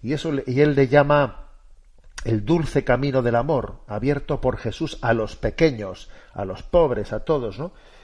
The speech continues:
Es el camino de la verdadera alegría. Dice el Papa, el Papa Francisco en esta exhortación, frente a una idea pelagiana de la santidad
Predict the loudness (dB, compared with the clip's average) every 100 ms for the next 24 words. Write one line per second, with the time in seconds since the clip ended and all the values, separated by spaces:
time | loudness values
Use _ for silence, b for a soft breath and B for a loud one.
0 | b b b b b b b -20 -20 _
1 | -20 _ -20 -20 -18 -14 -4 -2 2 0
2 | 2 2 4 4 4 4 4 4 2 2
3 | 2 2 2 -4 -16 -20 -20 b b b
4 | -2 0 4 4 4 2 2 0 -4 -10
5 | -18 -20 -20 -20 -16 -14 -12 -10 -6 -2
6 | -2 -2 -4 -4 -6 -4 -8 -6 -6 -6
7 | -8 -8 -8 -8 -10 B B B B B
8 | -2 4 4 2 0 2 2 0 0 0
9 | 0 -2 2 8 8 8 4 2 0 2
10 | 2 0 -2 -2 -4 -6 -10 -10 -10 -4
11 | -2 -2